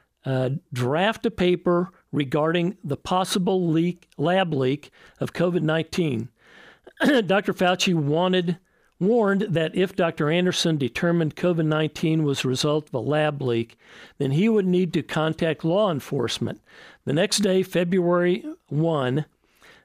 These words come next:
this time on a conference call with eleven international scientists, and including Doctor Collins and Doctor,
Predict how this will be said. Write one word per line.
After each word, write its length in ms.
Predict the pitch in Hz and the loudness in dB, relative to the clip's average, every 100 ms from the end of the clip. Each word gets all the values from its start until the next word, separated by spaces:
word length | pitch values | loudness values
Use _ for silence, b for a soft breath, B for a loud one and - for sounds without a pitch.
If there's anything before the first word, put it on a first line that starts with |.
| - | -2
this 200 | 185 208 | -2 0
time 400 | - 170 170 202 | 0 0 0 0
on 140 | 147 | -2
a 60 | 139 | -2
conference 500 | - 220 226 175 - | -2 -2 0 0 -2
call 280 | - 151 151 | -2 -2 0
with 180 | 143 135 | -2 -2
eleven 480 | 123 160 180 180 180 | 0 0 2 0 0
international 680 | 185 180 156 156 - 147 | 0 2 2 0 0 -2
scientists, 760 | 127 - 165 143 117 123 139 - B B B - | -2 -2 0 0 -2 -4 -4 -10 B B B -6
and 100 | 202 | -2
including 540 | 131 - 208 240 202 | -2 -2 0 2 2
Doctor 300 | 170 170 151 | 2 0 -2
Collins 440 | - 160 160 160 143 | -4 -2 0 0 -2
and 120 | 123 | -2
Doctor, 560 | 147 151 - 135 139 | -2 -2 -4 -4 -4